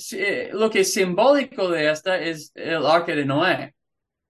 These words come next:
Y Pedro está argumentando que Cristo predicó el evangelio a través de Noé a todos los que estaban encarcelados en su pecado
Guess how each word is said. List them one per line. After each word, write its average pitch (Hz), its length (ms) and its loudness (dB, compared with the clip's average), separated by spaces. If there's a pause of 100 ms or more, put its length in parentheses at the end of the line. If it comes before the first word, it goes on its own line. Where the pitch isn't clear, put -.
(600)
Y 180 140 -2
Pedro 254 340 0
está 247 180 -2
argumentando 214 640 -2
que 170 220 -4
Cristo 185 1040 -4 (460)
predicó 269 460 0
el 247 120 0
evangelio 190 760 -2
a 180 180 2
través 185 440 -8
de 160 120 -8
Noé 151 600 0 (1080)
a 175 260 0
todos 254 300 6
los 233 140 -4
que 226 160 0
estaban 220 360 0
encarcelados 196 920 -2
en - 60 -8
su - 40 -10
pecado 147 760 0